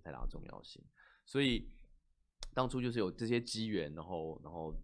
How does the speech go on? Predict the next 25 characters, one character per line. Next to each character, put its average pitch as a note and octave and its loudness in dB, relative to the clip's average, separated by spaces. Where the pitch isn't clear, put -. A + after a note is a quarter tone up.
自 G#2 -10
己 F2 -6
为 F#2 0
自 G2+ -8
己 F2+ -4
做 F#2+ 0
了 D2 0
工 G2 -2
人， D2+ -6
当 A#2 4
然 G2+ 4
是 G#2+ -2
非 B2+ 2
常 G2 2
害 F#2+ 2
怕 E2+ 0
说 F2+ -4
到 G2+ 2
底 D#2 -4
可 - -8
不 D2+ -8
可 F2+ -4
以 C#2+ -4
毕 F2 -4
业。 D#2 -2